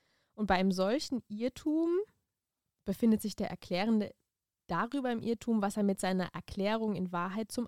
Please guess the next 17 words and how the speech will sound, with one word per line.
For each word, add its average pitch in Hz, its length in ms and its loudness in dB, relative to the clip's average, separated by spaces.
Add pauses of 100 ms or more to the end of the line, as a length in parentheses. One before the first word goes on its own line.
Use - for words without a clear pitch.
Ausdruck 233 460 0
gebracht 165 460 -8
hat. 226 100 -2
Und 208 160 0
das 226 160 -2
ist 202 200 -8
wunderbar 226 460 0
das 202 180 -2
Beispiel. 240 520 -4
Ihr 196 120 -6
geht 240 260 0
in 247 120 -2
eine 185 380 0 (580)
Pferdemetzgerei. 190 880 0 (440)
Ihr 185 100 -6
wisst 226 200 0
aber 170 240 -8